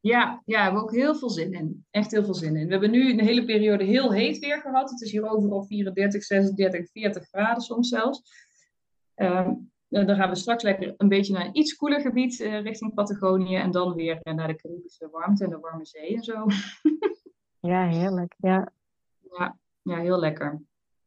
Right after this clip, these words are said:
Speaker 1: En ik merk ook wel, als ik dan denk van, "Oh ja, één mei zijn we straks weer in Nederland." Eh, heb ik heel veel zin om iedereen wel weer te zien. Daar kijk ik wel heel erg, heel erg naar uit. Ehm, maar ik heb geen zin in het weer oppakken van de sleur en, ehm,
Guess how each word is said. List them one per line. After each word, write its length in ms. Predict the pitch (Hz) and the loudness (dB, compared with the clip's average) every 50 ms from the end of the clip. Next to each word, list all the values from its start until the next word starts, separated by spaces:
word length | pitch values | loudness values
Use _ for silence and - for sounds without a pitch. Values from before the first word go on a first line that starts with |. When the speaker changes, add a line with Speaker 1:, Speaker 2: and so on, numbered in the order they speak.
| _ _ | _ _
Speaker 1:
En 120 | - 190 202 | 0 2 2
ik 100 | 208 202 | 4 4
merk 300 | 214 226 233 233 - 226 | 4 4 2 2 2 4
ook 200 | 240 269 254 254 | 4 4 4 4
wel, 400 | 247 240 240 240 247 247 240 - | 4 6 6 6 6 6 6 4
als 160 | 208 202 208 | 2 2 2
ik 100 | 208 202 | 0 2
dan 160 | 208 202 202 | 2 4 4
denk 240 | 196 202 202 208 208 | 4 4 2 2 0
van, 120 | 208 208 - | -4 -4 -4
"Oh 180 | - 202 202 190 | -2 0 0 0
ja, 200 | 180 165 160 - | 0 -2 -4 -6
één 240 | - 156 180 190 190 | -6 -4 -2 -2 0
mei 240 | 185 185 185 185 | 0 0 0 0
zijn 180 | 185 185 180 175 | 0 -2 -2 -4
we 80 | 170 160 | -4 -8
straks 340 | - - - 175 175 - | -12 -12 -12 -12 -10 -8
weer 180 | - 170 160 160 | -6 -6 -6 -6
in 220 | 170 165 - - 170 | -8 -12 -14 -8 -4
Nederland." 680 | 190 220 247 247 247 240 226 220 226 233 233 - - _ _ _ _ _ _ _ _ _ _ _ _ | -2 0 0 2 2 4 4 4 4 2 -2 -4 -8 _ _ _ _ _ _ _ _ _ _ _ _
Eh, 240 | - 185 185 180 175 | -8 -4 -4 -2 0
heb 120 | 175 190 190 | 0 0 2
ik 60 | 190 | 4
heel 200 | 190 190 208 208 | 4 4 4 4
veel 120 | 202 196 | 2 2
zin 200 | - 190 185 185 | 0 2 0 0
om 80 | 180 175 | 0 0
iedereen 360 | 180 185 190 175 175 175 170 | 0 0 0 0 0 0 0
wel 160 | 160 160 160 | 0 0 -2
weer 140 | 165 165 165 | -2 -4 -6
te 100 | 170 165 | -6 -8
zien. 340 | 156 143 165 160 160 156 156 | -8 -6 -6 -6 -4 -4 -2
Daar 220 | 160 175 175 185 185 | 0 0 0 0 0
kijk 180 | - 175 170 170 | -2 -2 -4 -4
ik 100 | - - | -4 -6
wel 120 | 170 165 | -6 -2
heel 180 | 165 160 156 156 | -2 0 0 0
erg, 180 | 151 151 156 156 | 0 -2 -4 -4
heel 160 | 165 156 151 | -4 -4 -4
erg 120 | 151 151 | -4 -4
naar 180 | 151 147 147 151 | -4 -4 -4 -2
uit. 360 | 156 156 147 151 - - _ _ _ | -4 -4 -6 -8 -12 -16 _ _ _
Ehm, 260 | - 160 156 156 156 - - | -16 -10 -8 -6 -6 -6 -6
maar 140 | - - - | -4 -4 -4
ik 80 | 165 | -2
heb 120 | 180 175 175 | -4 -6 -6
geen 360 | - _ - 196 196 220 240 233 | -8 _ -2 0 2 2 4 4
zin 380 | 202 202 196 196 196 196 196 | 4 6 6 6 6 4 4
in 440 | 190 180 180 175 175 175 180 - - - | 2 0 0 0 -2 -4 -10 -12 -12 -10
het 140 | 175 170 160 | -8 -6 -6
weer 160 | 165 160 - | -4 -4 -4
oppakken 360 | 165 156 - 170 - - 156 | -6 -6 -6 -10 -12 -12 -14
van 120 | 160 160 | -10 -8
de 60 | 151 151 | -8 -8
sleur 460 | - - 156 156 156 160 160 156 - | -8 -6 -4 -2 0 0 0 0 -2
en, 260 | - 160 156 156 151 | -4 -2 0 0 2
ehm, 280 | 151 151 151 151 151 | 2 2 0 0 0